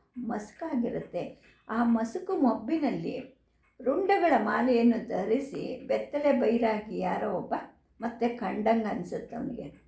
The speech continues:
ಅಂದರೆ ಇದು ಏನು ನಡೆದಿರುತ್ತೆ ಅಂದರೆ, ಮಧುರೆ ಬೆಂಕಿ ಹತ್ತಿ ಉರಿತಿರುತ್ತೆ. ಅಂದರೆ ಅದನ್ನು ನಾಶ ಮಾಡಬೇಕು ಅಂದ್ಬಿಟ್ಟು ಇವನು ಇಡೀ ಮಧುರಾ ನಗರಿಗೆ ಬೆಂಕಿ ಹಚ್ಚಿರ್ತಾನೆ. ಆ ಹತ್ಕೊಂಡು ಹುರಿಬೇಕಾದ್ರೆ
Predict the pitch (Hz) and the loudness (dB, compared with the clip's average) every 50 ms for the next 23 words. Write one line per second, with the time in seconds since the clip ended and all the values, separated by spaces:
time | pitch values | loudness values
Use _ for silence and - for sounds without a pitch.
0 | _ _ _ _ _ _ _ _ _ _ _ _ _ _ 339 381 359 277 254 247 | _ _ _ _ _ _ _ _ _ _ _ _ _ _ -8 0 4 6 6 6
1 | 220 202 202 190 - 202 277 349 294 254 226 226 226 226 208 180 170 - - - | 4 0 -6 -6 -4 -2 0 2 2 2 2 2 0 -2 -4 -4 -6 -8 -10 -10
2 | - - - - - 370 381 - - _ _ _ _ _ _ - 226 233 254 240 | -10 -8 -8 -6 -6 -6 -6 -8 -12 _ _ _ _ _ _ 2 4 4 6 4
3 | 370 359 339 320 262 262 262 254 - - - 185 208 208 247 285 277 285 285 262 | 4 2 2 4 4 4 4 2 -2 -4 -4 -2 2 2 4 2 2 0 -2 -2
4 | 233 233 214 - - - 381 415 - 262 - - 233 226 233 277 - - - 208 | -2 -2 -4 -6 -6 -4 -4 -4 -4 -6 -10 -6 -6 -2 -2 0 -2 2 2 2
5 | 214 - - - - - - - - 226 254 262 170 185 190 208 202 - - - | 2 2 -2 -4 -8 -8 -8 -4 -2 0 0 2 0 0 0 -2 -4 -6 -10 -10
6 | - - 208 208 190 - - - - 226 - 311 294 277 233 208 208 202 202 208 | -10 -6 -6 -4 -4 -4 -6 -6 -8 -10 -6 -2 0 0 0 0 -2 -4 -4 -6
7 | 208 - 196 185 185 185 190 - - - 190 180 165 - 208 240 330 - - - | -6 -6 -6 -6 -4 -4 -4 -4 -4 -6 -6 -6 -6 -4 -2 -2 -2 -2 -6 -12
8 | _ _ _ _ _ _ _ - 233 233 233 294 269 226 196 185 185 202 233 240 | _ _ _ _ _ _ _ -6 -2 -2 2 2 4 4 4 4 4 4 2 4
9 | 262 294 294 277 233 202 196 196 202 214 330 - - - - - - 220 254 - | 4 2 2 2 2 2 0 -2 0 0 -2 -2 -4 -8 -6 -2 2 4 4 4
10 | - 311 - - 214 - - - - - - - - 165 - - - - - - | 2 0 -4 -6 -6 -8 -6 -8 -8 -8 -8 -8 -6 -6 -4 -4 -6 -8 -12 -16
11 | _ _ _ _ _ _ _ _ - 247 247 247 240 240 262 240 - - - - | _ _ _ _ _ _ _ _ -2 2 2 4 4 4 2 2 -2 -4 -6 -4
12 | 392 381 339 - - 233 214 220 285 359 349 269 - - - - - - 156 240 | 0 2 2 2 2 2 2 2 2 4 4 2 2 0 -4 -10 -10 -4 -4 -2